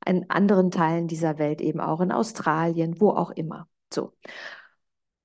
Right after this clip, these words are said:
Und die Konsequenz bedeutet aber, wenn wir so leben, wie wir leben, dass wir um ein Vielfaches, ähm, mehr Erden bräuchten,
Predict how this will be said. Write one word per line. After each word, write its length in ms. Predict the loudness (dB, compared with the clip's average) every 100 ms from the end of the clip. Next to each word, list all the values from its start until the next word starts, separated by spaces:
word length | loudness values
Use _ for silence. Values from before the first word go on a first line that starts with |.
| _ _
Und 500 | 2 6 6 4 0
die 80 | -2
Konsequenz 800 | 2 2 2 0 0 2 2 -2
bedeutet 680 | -2 2 4 4 2 -2 -2
aber, 440 | -2 0 0 -2 -2
wenn 200 | -2 -2
wir 100 | -2
so 140 | 0
leben, 360 | 4 4 4 2
wie 140 | 2
wir 100 | 4
leben, 680 | 4 4 4 2 -2 -4 -8 _ _ _ -2
dass 240 | 0 2
wir 180 | 2 2
um 160 | 0
ein 220 | 0 0 0
Vielfaches, 1300 | -4 2 6 6 4 0 0 0 2 2 2 0 -4 _ _ _ -10 -2
ähm, 760 | 2 2 2 0 -2 -6 -10 _ 4
mehr 320 | 6 6 6
Erden 420 | 4 4 4 2 0
bräuchten, 960 | -2 2 2 0 -6 -8 -6 -6 -8